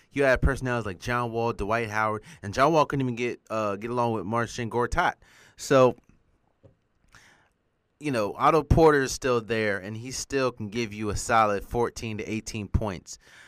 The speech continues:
J-, uh, Bradley Beal is looked, is expected to make a leap into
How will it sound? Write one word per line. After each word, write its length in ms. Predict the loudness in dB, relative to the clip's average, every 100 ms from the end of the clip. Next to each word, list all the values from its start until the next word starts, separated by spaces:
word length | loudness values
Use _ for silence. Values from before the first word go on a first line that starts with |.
| _ _
J-, 120 | -10 -2
uh, 440 | 0 0 -2 -2
Bradley 340 | 4 4 4
Beal 400 | 2 6 8 6
is 160 | 2 -2
looked, 320 | -6 -6 _
is 240 | -12 -12 -12
expected 480 | -8 -4 -4 -6 -8
to 100 | -6
make 220 | -6 -8
a 60 |
leap 380 | -6 -6 -6 -8 -10
into 720 | -10 -10 -8 -8 -8 -12